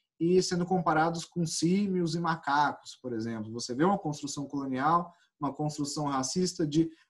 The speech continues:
valências entre os selvagens, vamos dizer assim, os quais seriam, que teriam especificidades, mas que seriam diversos em relação a esse europeu, né? Essa centralidade, é, eurocêntrica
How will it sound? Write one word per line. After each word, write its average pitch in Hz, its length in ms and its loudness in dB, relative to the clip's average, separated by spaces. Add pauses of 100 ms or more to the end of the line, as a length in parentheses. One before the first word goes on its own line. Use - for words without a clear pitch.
valências 165 840 4
entre 175 340 0
os 165 120 -4
selvagens, 135 720 4
vamos 120 260 -4
dizer 123 140 -2
assim, 151 240 -2
os 147 120 -2
quais 143 240 -2
seriam, 147 280 0 (460)
que 139 80 -10
teriam 143 400 4
especificidades, 151 720 0
mas 185 160 -2
que - 80 -12
seriam 180 260 2
diversos 160 640 2
em 160 40 -2
relação 156 640 -4 (340)
a 127 180 4
esse 139 380 -2
europeu, 143 680 4
né? 123 340 -4
Essa 120 220 -6
centralidade, 147 1120 0
é, 113 420 -10
eurocêntrica 131 960 -4